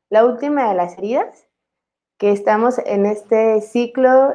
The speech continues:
de conocer cuáles son las heridas que nos transforman desde nuestra niñez.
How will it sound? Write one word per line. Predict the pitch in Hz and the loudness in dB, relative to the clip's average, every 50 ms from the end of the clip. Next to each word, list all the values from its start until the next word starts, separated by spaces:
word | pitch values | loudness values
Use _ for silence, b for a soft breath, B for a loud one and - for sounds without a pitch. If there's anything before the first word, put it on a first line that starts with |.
| - - | -6 -8
de | 190 190 190 - | -8 -8 -6 -4
conocer | - 202 202 202 196 196 - 220 214 220 220 - | -2 -2 -2 -2 -4 -4 -2 -2 -2 -2 -2 -2
cuáles | 233 226 226 226 226 226 | 0 0 0 0 -2 -4
son | 220 208 208 | -6 -6 -4
las | 208 208 202 - - | -4 -6 -6 -8 -10
heridas | 185 196 208 233 240 254 254 285 302 - - _ _ _ | -10 -8 -6 -2 0 0 0 0 -2 -4 -10 _ _ _
que | - 214 214 226 240 240 233 233 | -4 0 2 4 4 4 2 0
nos | 233 220 226 | -2 -6 -6
transforman | - 226 214 214 - - 240 233 233 233 226 214 | -6 -6 -8 -6 -6 -6 -6 -4 -4 -4 -6 -6
desde | 214 208 208 | -8 -10 -10
nuestra | 202 202 202 - 220 | -10 -10 -10 -10 -8
niñez. | 214 214 226 247 269 262 - | -6 -4 -4 -2 -4 -4 -6